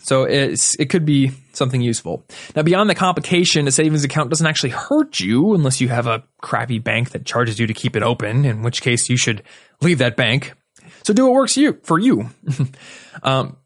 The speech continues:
but since you're probably a student, you might actually have a pretty good reason, an additional reason for keeping a savings account. It can act as a clear holding area for funds dedicated to guaranteed semesterly expenses like textbooks and fees. These things are not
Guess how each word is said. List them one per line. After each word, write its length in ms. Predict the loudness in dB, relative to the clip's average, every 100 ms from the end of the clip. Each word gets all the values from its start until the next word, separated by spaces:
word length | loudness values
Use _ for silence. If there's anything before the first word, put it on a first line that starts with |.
| _ _ -4
but 100 | 0
since 160 | 0
you're 80 | 2
probably 220 | 0 2
a 40 | 2
student, 480 | 2 2 2 2
you 120 | 0 0
might 260 | 2 2
actually 300 | 0 0 0
have 100 | 0
a 60 | -2
pretty 240 | -2 0
good 120 | 0
reason, 640 | 2 2 2 2 2 0 -2 _ _ _ _
an 80 | -2
additional 440 | -2 -2 0 0
reason 380 | 0 2 2 0
for 160 | -2 -8
keeping 380 | -4 -2 0 0
a 40 |
savings 360 | 0 0 -2 -4
account. 320 | -6 -6 -10 _ _ _
It 80 | -2
can 120 | 0
act 220 | 0 -2
as 140 | -2 0
a 100 | -2
clear 440 | -4 -2 0 0
holding 420 | 0 0 2 2
area 400 | 2 2 2 0 -6 _
for 120 | -8
funds 420 | -2 0 2 2
dedicated 500 | 0 -2 0 0 0 -2
to 180 | -4 -4 -2
guaranteed 600 | 0 0 0 2 2 0 0
semesterly 840 | 0 0 -2 -2 -2 0 2 0
expenses 580 | 0 -2 0 0 0 -2
like 200 | -6 -6
textbooks 500 | -8 -6 -6 -4 -4
and 160 | -2
fees. 360 | 0 -2 -4 -16 -16 -6
These 180 | -2 0
things 300 | 0 0 0
are 100 | -2
not 340 | -2 -2 -4